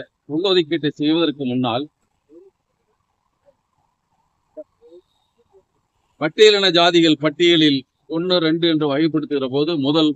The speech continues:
ஒண்ணாவது எண் ஆதி ஆந்திரர்கள் என்று இருக்கு, அடுத்ததாக ஆதி திராவிடர்கள் என்று இருக்கு. அதில் அந்த பட்டியலில் ஆதி திராவிடர் என்ற சொல்லை நீக்கிவிட்டாலே பல குழப்பங்கள் தீரும்.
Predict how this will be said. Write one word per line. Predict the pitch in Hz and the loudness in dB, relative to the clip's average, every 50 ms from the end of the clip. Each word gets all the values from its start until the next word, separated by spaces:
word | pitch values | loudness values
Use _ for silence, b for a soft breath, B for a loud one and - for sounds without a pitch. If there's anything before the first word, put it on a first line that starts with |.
| 117 139 151 | -2 0 2
ஒண்ணாவது | 156 156 165 160 160 160 156 143 151 160 | 2 2 2 2 0 0 0 0 0 -2
எண் | 180 190 - _ - 131 143 156 | -4 -6 -12 _ -8 -4 -2 -2
ஆதி | 170 160 170 175 151 127 | 0 0 0 0 0 0
ஆந்திரர்கள் | 143 147 151 147 143 147 139 135 143 143 127 | 0 0 0 0 0 -2 -2 -2 -4 -6 -6
என்று | 123 117 110 | -6 -6 -6
இருக்கு, | 101 98 - _ _ _ _ _ _ _ _ _ _ _ _ _ _ _ - | -6 -8 -12 _ _ _ _ _ _ _ _ _ _ _ _ _ _ _ -6
அடுத்ததாக | 139 170 190 208 - 208 185 180 170 156 143 139 170 180 175 - - 135 151 | -4 -2 -2 -2 -2 -2 0 2 2 0 0 0 -2 -2 -2 -4 -4 -2 -2
ஆதி | 170 165 165 160 135 139 | 0 2 2 0 0 2
திராவிடர்கள் | 135 143 147 160 160 156 151 139 131 147 151 147 139 - | 4 4 4 4 2 0 -2 -2 -4 -4 -6 -4 -4 -4
என்று | 135 123 123 117 | -2 -2 -2 -2
இருக்கு. | 110 107 _ 143 147 147 131 127 135 135 _ _ _ _ _ _ _ _ _ _ _ - | -4 -6 _ -12 -16 -16 -16 -16 -18 -20 _ _ _ _ _ _ _ _ _ _ _ -4
அதில் | 151 165 165 160 147 139 123 123 | 0 2 2 2 2 0 0 -2
அந்த | 139 160 165 165 143 147 | -2 0 0 0 -2 -2
பட்டியலில் | 160 160 151 - 202 196 190 185 156 135 147 | -4 -4 -2 0 0 0 0 0 0 0 0
ஆதி | 170 190 190 180 170 | 0 2 0 0 0
திராவிடர் | 170 175 170 170 170 170 160 160 | 0 -2 -2 -2 -2 -2 -2 -2
என்ற | 156 143 143 - - | -2 -2 -4 -6 -4
சொல்லை | 151 151 151 160 143 127 135 | -2 0 0 2 2 2 4
நீக்கிவிட்டாலே | 160 185 170 147 170 165 156 143 127 151 139 127 120 123 123 131 131 - 135 147 175 202 226 _ _ _ - | 2 2 2 2 0 2 2 0 0 -2 -2 -2 -2 -2 -4 -4 -6 -8 -12 -14 -14 -16 -18 _ _ _ -4
பல | 143 156 175 190 170 147 151 | -2 -2 0 -2 -2 -2 -2
குழப்பங்கள் | 165 185 196 - 180 180 170 160 160 156 139 127 | -2 -2 -2 -2 -2 -2 0 0 0 -2 -4 -4
தீரும். | 131 135 110 - _ | -4 -6 -6 -8 _